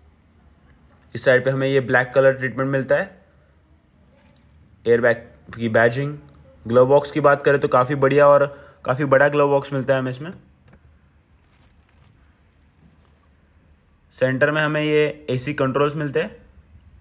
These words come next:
ऑटोमेटिक, हमें ऑटोमेटिक क्लाइमेट कंट्रोल मिलता है इसमें इक्विप्ड, देख पा रहे होंगे आप।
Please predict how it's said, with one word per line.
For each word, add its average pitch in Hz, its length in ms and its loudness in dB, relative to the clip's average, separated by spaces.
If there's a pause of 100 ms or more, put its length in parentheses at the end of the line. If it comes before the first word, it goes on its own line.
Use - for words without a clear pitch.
(200)
ऑटोमेटिक, 135 560 -4 (840)
हमें 123 400 -4 (760)
ऑटोमेटिक 123 380 -4
क्लाइमेट 123 300 0
कंट्रोल 131 320 0
मिलता 139 220 0
है 143 60 6
इसमें 139 220 -4
इक्विप्ड, 139 420 -4 (1120)
देख 123 240 -4
पा 131 80 6
रहे 131 120 6
होंगे 131 160 0
आप। 139 300 0